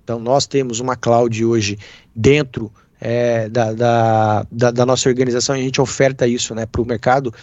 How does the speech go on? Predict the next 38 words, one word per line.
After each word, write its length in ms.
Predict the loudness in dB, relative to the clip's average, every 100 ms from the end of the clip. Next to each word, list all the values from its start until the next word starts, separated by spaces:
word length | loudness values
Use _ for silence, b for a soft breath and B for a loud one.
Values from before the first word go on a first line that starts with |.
| B -4
E 60 |
aí 60 | -2
você 160 | -4
pode 240 | -2 -4 -4
consumir 340 | -8 -8 -8
essa 160 | -6 -4
cloud 320 | 0 0 0
exatamente 480 | -2 -4 -4 -8 -6
de 80 | -4
onde 180 | -2
você 280 | -2 0 -2
quiser, 400 | 0 2 4 2 b -8
né, 120 | -6
dentro 280 | -6 -8 -4
do 60 |
estado, 560 | -6 0 2 2 0 -6 B B
São 260 | -10 -10
Paulo, 400 | -2 2 2 2
Rio 100 | -2
de 100 | -4
Janeiro, 480 | -6 -2 2 2 0 B B B B 0
é, 420 | 2 4 2 2
norte, 360 | 4 2 2
nordeste 280 | -2 -2 -2
do 100 | -4
país, 300 | 0 2 2
não 80 | -2
importa, 500 | 0 4 4 2 -6
até 200 | -6 -6
fora. 400 | -2 2 2 0 B B B B B B B _ _
E 520 | -2 2 4 6 4 2
o 80 | 0
serviço 420 | 2 2 0 -4
de 160 | -4 -4
vídeo 240 | -2 0
monitoramento, 580 | 0 4 2 2 0 0
ele 160 | -2
tá 380 | 0 2 2 0